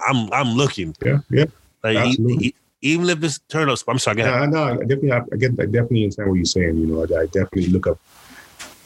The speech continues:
Speaker 2: for restaurants. If I, if I go to it, if I look up something I want to eat, I look it up first and read about it before I even step foot in there. Um, but like I, like I was saying, man, you think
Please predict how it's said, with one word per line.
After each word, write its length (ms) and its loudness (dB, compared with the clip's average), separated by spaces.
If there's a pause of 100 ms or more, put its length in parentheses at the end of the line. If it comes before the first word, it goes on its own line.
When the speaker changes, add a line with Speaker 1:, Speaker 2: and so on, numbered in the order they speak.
(360)
Speaker 2:
for 200 0
restaurants. 420 0
If 180 -2
I, 60 2
if 200 -2
I 80 2
go 200 0
to 220 -2
it, 100 -2 (560)
if 140 -4
I 60 2
look 140 2
up 80 -4
something 260 2
I 40 2
want 180 0
to 200 4 (120)
eat, 60 -12 (160)
I 60 0
look 140 0
it 60 0
up 100 -2 (100)
first 280 0
and 140 0
read 140 2
about 260 0
it 160 -2
before 300 -2
I 40 2
even 280 0
step 360 -2
foot 260 -2
in 180 2
there. 220 0 (480)
Um, 680 2 (420)
but 240 0
like 160 0
I, 80 2
like 160 2
I 120 0
was 140 -4
saying, 220 2
man, 160 2
you 140 0
think 160 2